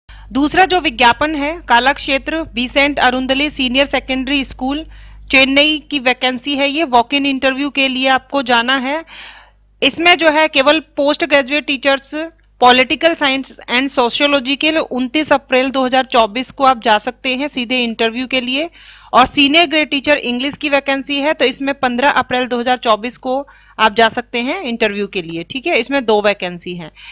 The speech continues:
बाकी जो है तमिल और हिंदी के लिए जो है ये date आज की ही है, तो इसमें जो है वो पहुंच पाना ही संभव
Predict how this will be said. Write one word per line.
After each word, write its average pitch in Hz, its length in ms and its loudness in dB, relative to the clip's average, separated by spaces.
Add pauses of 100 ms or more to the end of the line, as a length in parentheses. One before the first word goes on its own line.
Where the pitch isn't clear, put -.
(240)
बाकी 240 320 4
जो 302 140 2
है 294 140 4
तमिल 277 380 0
और 285 140 4
हिंदी 254 340 -2
के 269 140 -2
लिए 269 200 -2
जो 262 120 -4
है 269 200 0
ये 262 180 -2
date 247 500 -2 (340)
आज 220 260 2
की 277 180 -4
ही 285 180 -2
है, 285 240 -2
तो 277 140 -4
इसमें 254 300 -6
जो 262 100 -6
है 262 100 -2
वो 269 80 -2
पहुंच 240 320 0
पाना 240 280 2
ही 285 260 -4 (480)
संभव 262 480 0